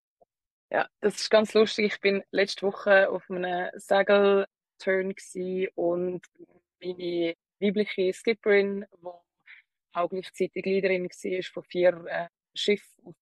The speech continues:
dem Mittelmeer in Griechenland, sie mich sehr inspiriert und ist also ein bisschen das Vorbild gsi, weil sie gleichzeitig sehr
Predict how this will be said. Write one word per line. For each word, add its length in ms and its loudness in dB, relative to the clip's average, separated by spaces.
dem 80 -8
Mittelmeer 540 2
in 120 -6
Griechenland, 600 -4
sie 140 -2
mich 180 -2
sehr 340 6
inspiriert 840 0
und 360 -8
ist 420 -4
also 220 -16
ein 100 -6
bisschen 340 -6
das 80 -20
Vorbild 440 0
gsi, 400 -2
weil 140 -2
sie 360 -4
gleichzeitig 760 -2
sehr 420 0